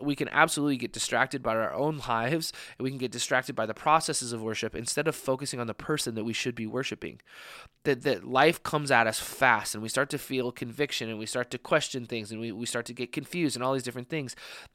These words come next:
And what we then start to kind of figure out is, well, what are the details of that? Like, what's the how? It's like, what's the nuts and bolts of how I should be li-, Jesus is the one that we should be focusing on. Instead of,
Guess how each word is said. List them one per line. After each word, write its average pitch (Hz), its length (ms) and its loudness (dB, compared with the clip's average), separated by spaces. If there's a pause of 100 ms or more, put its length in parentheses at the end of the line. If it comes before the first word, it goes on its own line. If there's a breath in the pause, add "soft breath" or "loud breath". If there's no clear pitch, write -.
And 139 200 -2
what 156 180 6
we 147 140 4
then 156 340 4
start 147 440 4
to 123 280 0
kind 139 180 0
of 113 140 0
figure 131 320 2
out 127 140 8
is, 113 180 0 (320 loud breath)
well, 143 160 0
what 226 140 8
are 262 40 8
the 226 120 6
details 147 580 0
of 110 140 -2
that? 98 240 -2
Like, 123 180 -8
what's 160 220 -6
the 220 100 4
how? 143 400 6
It's 127 140 -2
like, 147 100 -4
what's 156 200 -2
the 247 120 6
nuts 131 420 0
and 139 240 -2
bolts 110 400 0
of 95 120 -2
how 123 180 6
I 123 80 6
should 117 160 -2
be 117 100 -2
li-, 113 240 -4
Jesus 165 920 0 (220)
is 131 160 -4
the 135 80 2
one 131 240 0
that 131 80 0
we 127 80 2
should 131 240 4
be 127 100 0
focusing 123 560 0
on. 64 200 -10 (460 loud breath)
Instead 160 280 2
of, 180 180 2